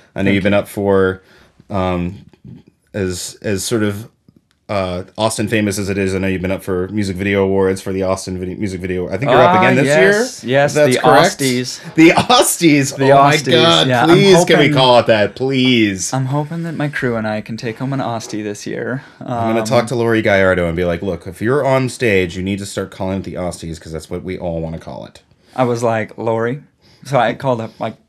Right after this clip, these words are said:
Speaker 2: I called, uh, Elle. I, I call her Elle.
Speaker 1: L G, what's up?
Speaker 2: I called her the last night, and, uh, I said, "Elle, look, I need you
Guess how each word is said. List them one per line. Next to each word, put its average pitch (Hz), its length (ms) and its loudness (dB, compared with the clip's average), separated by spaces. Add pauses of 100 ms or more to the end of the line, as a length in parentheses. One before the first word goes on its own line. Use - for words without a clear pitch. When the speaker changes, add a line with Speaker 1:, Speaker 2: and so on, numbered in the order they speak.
(140)
Speaker 2:
I 131 80 -4
called, 113 440 -4
uh, 107 280 -4 (100)
Elle. 110 380 -4 (160)
I, 127 100 -10 (140)
I 123 80 -8
call 110 200 -6
her - 60 -4
Elle. 113 120 4
Speaker 1:
L 107 40 0
G, 147 280 2
what's 113 220 -2
up? 127 320 4
Speaker 2:
I 135 100 4
called 175 340 4
her 180 260 4
the 170 100 4
last 117 320 4
night, 110 420 -4
and, 117 360 -2
uh, 110 520 -2 (420)
I 120 80 -8
said, 120 200 -4
"Elle, 123 280 4
look, 113 360 -2 (120)
I 135 80 -2
need 127 260 2
you 117 560 -2